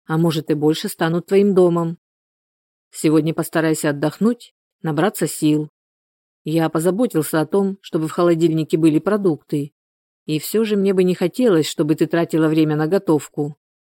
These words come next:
Поэтому доставка ужина назначена на девятнадцать тридцать. Не слишком ли позднее время я выбрал?»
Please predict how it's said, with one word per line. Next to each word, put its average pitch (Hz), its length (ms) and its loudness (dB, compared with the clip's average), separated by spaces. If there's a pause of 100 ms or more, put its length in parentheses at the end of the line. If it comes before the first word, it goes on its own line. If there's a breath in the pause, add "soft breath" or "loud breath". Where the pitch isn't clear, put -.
(240)
Поэтому 202 420 0
доставка 165 500 0
ужина 208 560 2
назначена 175 600 -2
на 185 120 0
девятнадцать 180 600 0
тридцать. 202 640 -4 (680)
Не 156 160 -4
слишком 185 420 0
ли 165 60 2
позднее 170 420 2
время 160 320 2
я 185 80 2
выбрал?» 143 480 -2